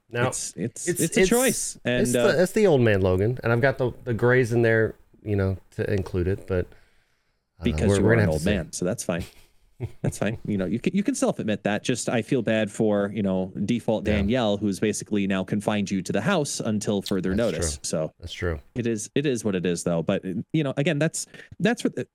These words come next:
Speaker 2: if you're listening to this on any of our pl-, podcast platforms, I heavily invite you, go to YouTube, come to my channel, It's Guess Gaming, take a look at the video one just to see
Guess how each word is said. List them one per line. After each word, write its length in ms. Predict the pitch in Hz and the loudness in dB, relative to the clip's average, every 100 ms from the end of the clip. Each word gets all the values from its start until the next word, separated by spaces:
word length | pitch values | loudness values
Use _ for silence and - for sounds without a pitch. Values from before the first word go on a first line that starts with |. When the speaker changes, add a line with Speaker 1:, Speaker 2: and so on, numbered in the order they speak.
| _ - - _ | _ -18 -18 _
Speaker 2:
if 140 | 131 143 | -4 0
you're 120 | 147 | 0
listening 540 | 117 160 - 208 214 | 2 0 0 -2 -2
to 80 | 208 | 0
this 300 | 208 214 - | 0 -2 -4
on 320 | - 123 120 123 | -2 0 0 0
any 220 | 123 123 | 0 0
of 80 | 117 | 2
our 220 | 117 117 | 0 0
pl-, 300 | - 101 - - | -2 -4 -2 -2
podcast 560 | 113 107 123 110 - | -2 -2 -2 -2 -4
platforms, 600 | - 127 - 160 165 180 - - - - | -6 -6 -2 0 0 -4 -6 -20 -10 -2
I 120 | 147 | 0
heavily 500 | 143 - 220 156 123 | 0 0 0 2 0
invite 340 | 104 101 90 | 0 -2 -2
you, 140 | 82 - | -8 -2
go 120 | 202 277 | 0 2
to 80 | |
YouTube, 460 | 160 107 - - - - - _ _ _ | 0 -2 -4 -6 -8 -12 -20 _ _ _
come 160 | - 180 | -2 0
to 80 | 214 | 0
my 120 | 190 | 0
channel, 400 | 151 117 120 123 - | 0 0 0 -2 -4
It's 160 | 156 | -2
Guess 200 | 175 147 | 0 0
Gaming, 380 | 113 98 98 101 _ | 0 0 -2 -6 _
take 200 | - 180 | 0 0
a 40 | 190 | 0
look 160 | 175 | 0
at 60 | 156 | -2
the 60 | |
video 320 | 123 123 113 92 | -2 0 0 0
one 260 | 90 90 | -2 -2
just 220 | 147 247 - | -2 -2 -2
to 60 | |
see 480 | 214 - 127 117 113 | -4 -4 -2 -2 -4